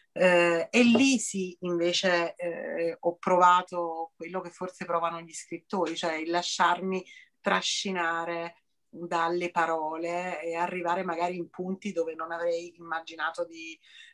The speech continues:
eh, di arrivare. Però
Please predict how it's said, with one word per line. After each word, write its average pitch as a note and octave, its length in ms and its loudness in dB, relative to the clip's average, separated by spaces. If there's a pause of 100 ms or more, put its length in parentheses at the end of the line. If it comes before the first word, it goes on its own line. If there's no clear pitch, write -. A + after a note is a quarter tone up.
eh, D#3 840 -6
di E3 120 2
arrivare. D#3+ 760 2 (400)
Però A3 540 6